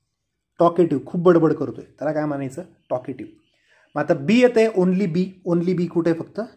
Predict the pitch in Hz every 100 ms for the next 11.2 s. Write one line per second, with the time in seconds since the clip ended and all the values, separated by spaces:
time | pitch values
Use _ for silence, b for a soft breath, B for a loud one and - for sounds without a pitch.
0 | - 151 139 123 127 - - _ _ _
1 | _ _ 127 170 175 185 b b b 151
2 | 147 175 202 202 185 185 190 185 180 180
3 | 165 151 160 - _ _ _ _ _ _
4 | 208 233 226 202 190 190 156 131 123 -
5 | _ _ - 143 - 170 131 160 175 175
6 | 175 170 170 - _ 151 156 151 151 165
7 | 165 165 147 160 147 156 156 180 151 165
8 | 180 B B _ 147 165 131 147 170 175
9 | 180 165 151 - 151 160 165 147 147 143
10 | 214 b b b _ 170 156 143 107 -
11 | - _